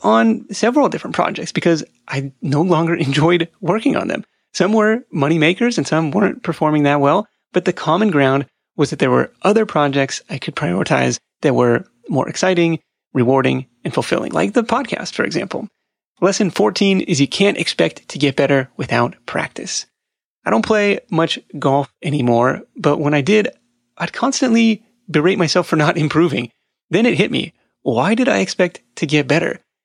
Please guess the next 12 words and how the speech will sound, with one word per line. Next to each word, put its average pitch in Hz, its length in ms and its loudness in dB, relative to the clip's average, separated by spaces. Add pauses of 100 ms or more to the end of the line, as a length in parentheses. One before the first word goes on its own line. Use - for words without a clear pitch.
(100)
It's - 100 -10
not 185 120 2
like 202 140 0
I've 196 100 2
been 196 240 2 (220)
practicing 185 580 0
or 139 60 2
hitting 190 220 2
the 175 80 2
driving 165 380 2
range 143 260 2
consistently 170 720 0